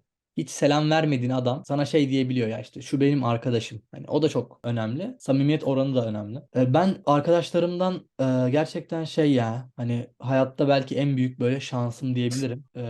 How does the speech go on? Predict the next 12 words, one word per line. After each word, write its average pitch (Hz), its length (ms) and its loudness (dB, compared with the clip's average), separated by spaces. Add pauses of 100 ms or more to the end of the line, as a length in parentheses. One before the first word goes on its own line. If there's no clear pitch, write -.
(200)
arkadaşlarımdan 131 760 0
çok 139 220 -4
memnunum 131 420 2
böyle. 110 420 -4
Şu 143 200 -2
anda 143 180 4
mesela 143 380 2
işte 139 200 -4
İstanbul'da 139 520 0
olduğum 135 320 0
için 127 260 -4
bunu 127 320 -2